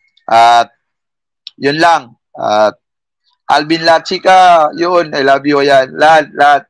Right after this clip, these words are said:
Sila ni, sino pa ba yun? Yung nandun sa Maynila. Basta lahat na kayo na Maynila. At mag-iibang landas na tayo, mga idol. Ha?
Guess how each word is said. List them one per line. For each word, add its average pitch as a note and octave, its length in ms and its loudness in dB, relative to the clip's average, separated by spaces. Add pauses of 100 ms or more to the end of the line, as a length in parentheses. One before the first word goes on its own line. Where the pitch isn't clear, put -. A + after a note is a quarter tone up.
(120)
Sila B2+ 240 -2
ni, C3+ 480 -8 (880)
sino D3 160 -10
pa D#3 160 -4
ba D#3+ 80 2
yun? E3+ 480 2
Yung D3+ 480 -12 (480)
nandun D3+ 240 -8
sa D3+ 160 -4
Maynila. D#3 480 -4
Basta F3 240 -2
lahat F3+ 240 -2
na D#3+ 80 -8
kayo D3+ 160 -2
na C#3+ 160 -6
Maynila. C3 320 -10 (160)
At C3+ 400 2
mag-iibang D3+ 560 -4
landas D3+ 320 -4
na D3+ 80 -4
tayo, C#3+ 320 0
mga C3 320 -4
idol. A#2 400 -8 (320)
Ha? C3 320 -2